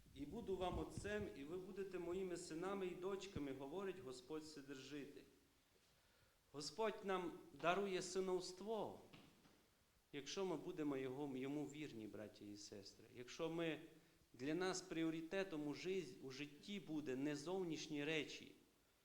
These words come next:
не просто скинія, як це було у Старому Завіті, а юдеї, в чому Господь і облічав їх? У лукавстві, в подвійному житті, що, да, вони шанували храм Божий,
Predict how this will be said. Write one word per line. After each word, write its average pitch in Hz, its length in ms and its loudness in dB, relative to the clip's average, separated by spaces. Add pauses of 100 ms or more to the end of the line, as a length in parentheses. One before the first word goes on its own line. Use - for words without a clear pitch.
(300)
не 143 160 4
просто 196 480 2
скинія, 185 920 2 (1160)
як 151 180 -2
це 156 120 0
було 170 260 4
у 151 40 4
Старому 165 460 4
Завіті, 147 800 -2
а 131 100 2
юдеї, 170 580 2
в 165 60 -4
чому 208 300 0
Господь 185 440 0
і 180 60 0
облічав 170 640 2
їх? 127 240 -2 (460)
У 147 100 2
лукавстві, 151 840 4
в 127 100 -4
подвійному 170 600 2
житті, 170 520 -2
що, 139 200 -2
да, 202 220 8
вони 185 500 8 (540)
шанували 220 600 4
храм 151 460 4 (160)
Божий, 113 500 2